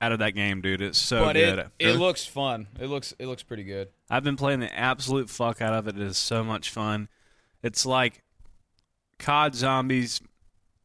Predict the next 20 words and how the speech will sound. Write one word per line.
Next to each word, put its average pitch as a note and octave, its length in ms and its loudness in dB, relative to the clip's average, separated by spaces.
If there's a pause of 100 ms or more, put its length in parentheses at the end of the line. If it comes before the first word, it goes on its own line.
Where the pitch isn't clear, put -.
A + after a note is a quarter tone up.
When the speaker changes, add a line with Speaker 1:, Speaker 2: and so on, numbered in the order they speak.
(380)
Speaker 1:
Gears C3+ 340 2
of B2+ 140 -8
War, B2 560 2 (480)
um, G#2+ 640 0 (580)
Chicken C#3+ 380 -2
Little, C#3+ 180 2
the B2 80 -2
movie, B2+ 380 0
the A#2+ 100 -2
video B2+ 340 0
game. C3 460 -4
Speaker 3:
<laughs> - 40 -4 (720)
Speaker 1:
Um, A2+ 500 0 (500)
Speaker 3:
What D#3+ 340 -6
a F3 40 -2
curveball. B2+ 580 0 (680)
Speaker 1:
<laughs> - 520 -2 (400)
Speaker 2:
But G3 180 6
not G3 180 6
really. C#3 380 0